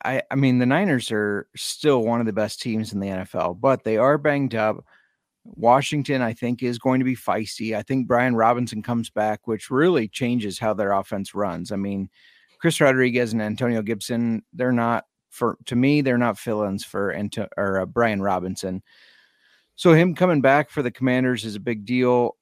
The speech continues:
I, uh, I think this is a, an eight-point game. Really weird spread that it ends in an eight-point win by the Niners. So, yeah, give me the Commanders to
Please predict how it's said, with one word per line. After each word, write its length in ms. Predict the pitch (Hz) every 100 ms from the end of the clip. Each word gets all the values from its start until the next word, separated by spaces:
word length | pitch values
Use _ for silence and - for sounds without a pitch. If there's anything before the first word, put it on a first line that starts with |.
| -
I, 360 | 117 139 139
uh, 360 | 127 120 113 107 - _ _ _ _ _ _ _ _ _ _ _
I 100 | -
think 240 | - 165 -
this 200 | 117 -
is 160 | 107
a, 240 | 104 95 92 - _ _
an 200 | 123 117 - -
eight-point 600 | 143 139 - - 113 73
game. 380 | 104 95 110 -
Really 300 | - 139 143
weird 340 | 131 131 131 110
spread 580 | - - 117 110 107 104
that 260 | 107 98
it 200 | - 113
ends 260 | - 127 117
in 60 | 120
an 140 | 110
eight-point 540 | 85 117 - 131 110
win 240 | 90 117 110
by 120 | 101
the 100 | 98
Niners. 580 | 101 101 104 104 101 95
So, 400 | - 107 104 104
yeah, 240 | 107 107
give 200 | 104 143
me 80 | 165
the 80 | 156
Commanders 440 | - 113 107 101
to 60 | 92